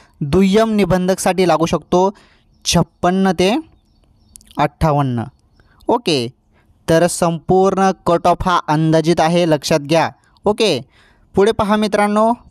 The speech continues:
पुढील जी कॅटेगरी आहे, तर एनटीडी आपली कॅटेगरी आहे,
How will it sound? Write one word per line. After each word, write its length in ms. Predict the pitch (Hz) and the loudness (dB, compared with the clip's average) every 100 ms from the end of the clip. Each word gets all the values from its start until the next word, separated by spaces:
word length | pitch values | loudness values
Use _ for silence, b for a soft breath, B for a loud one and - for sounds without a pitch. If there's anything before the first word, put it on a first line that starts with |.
| - | -2
पुढील 280 | 170 196 196 | 2 2 0
जी 180 | 208 208 | -2 0
कॅटेगरी 380 | 170 156 170 180 | -2 0 -2 0
आहे, 380 | 190 185 143 113 _ _ _ 160 | 0 0 -2 -4 _ _ _ 0
तर 240 | 160 175 - | 2 2 0
एनटीडी 560 | 160 165 170 180 185 208 - | 0 0 0 0 2 0 -2
आपली 280 | 135 160 175 | -4 -2 -2
कॅटेगरी 400 | 160 139 143 151 | -2 -2 0 0
आहे, 280 | 151 165 | 0 0